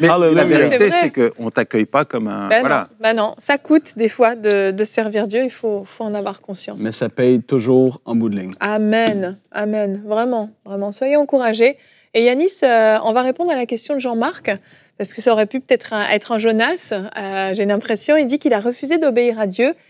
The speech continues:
Speaker 3: et qu'il a manqué son timing. Que doit faire Jean-Marc de France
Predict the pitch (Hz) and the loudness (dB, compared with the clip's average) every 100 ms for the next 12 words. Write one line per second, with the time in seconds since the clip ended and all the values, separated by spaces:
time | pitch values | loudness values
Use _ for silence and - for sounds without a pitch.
0 | _ - - 247 240 262 320 381 381 - | _ -8 0 2 4 2 2 2 0 -2
1 | 233 - 262 247 247 277 196 - - - | -6 -4 -2 -2 -2 -4 -4 -8 -12 -2
2 | 311 349 277 220 240 254 - 214 247 254 | 0 0 -4 -4 -4 -4 -4 -2 -2 -6
3 | 214 190 233 226 233 - 202 190 - 214 | -4 -4 -2 -4 -6 -8 -8 -8 -8 -8
4 | 220 240 - | -8 -10 -18